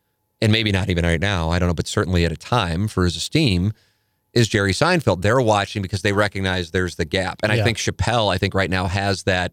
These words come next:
Speaker 2: Yeah.
Speaker 1: like, whatever he's going to do.
Speaker 2: Yeah. I, I think part of the draw for me, at least with Chappelle,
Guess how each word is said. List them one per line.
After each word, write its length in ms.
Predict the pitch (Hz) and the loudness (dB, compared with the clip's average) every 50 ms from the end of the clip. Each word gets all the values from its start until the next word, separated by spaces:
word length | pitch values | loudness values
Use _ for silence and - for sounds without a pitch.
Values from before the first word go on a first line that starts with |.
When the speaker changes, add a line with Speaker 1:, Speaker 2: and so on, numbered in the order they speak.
| _ _ | _ _
Speaker 2:
Yeah. 300 | 127 127 120 113 101 95 - _ _ _ _ _ - | -4 -2 -2 -2 -2 -4 -10 _ _ _ _ _ -4
Speaker 1:
like, 220 | 110 107 104 - - - - 117 | -2 -2 -2 -4 -8 -12 -10 -6
whatever 440 | 104 95 117 117 123 127 110 120 110 104 | -2 0 2 2 2 2 4 2 2 4
he's 240 | 104 110 107 92 | 2 2 0 0
going 220 | - - 107 104 92 | 2 2 4 4 4
to 60 | 85 | 2
do. 480 | 76 98 101 101 90 82 78 80 80 85 - | 2 4 4 4 4 4 4 2 0 -4 -6
Speaker 2:
Yeah. 320 | 139 139 131 120 110 107 - _ _ | -2 2 2 2 2 0 -4 _ _
I, 80 | - - - _ - | -20 -20 -14 _ -2
I 100 | 143 131 | 0 0
think 280 | - 185 190 156 - | 2 2 0 0 0
part 200 | - 123 123 131 | 0 2 4 4
of 140 | 135 127 110 | 4 4 2
the 80 | - 107 | 0 0
draw 260 | - 113 107 113 117 | 2 4 4 4 4
for 220 | 107 - - 110 | 2 2 2 2
me, 480 | 104 101 107 117 123 127 127 139 151 - - | 2 4 4 6 6 6 6 4 4 2 0
at 100 | 131 127 | -2 0
least 340 | 127 131 135 139 135 - - | 4 4 4 4 4 2 2
with 140 | 135 127 - | 2 2 2
Chappelle, 560 | - 143 131 - - 131 135 139 143 147 | 4 0 0 2 2 2 4 4 4 2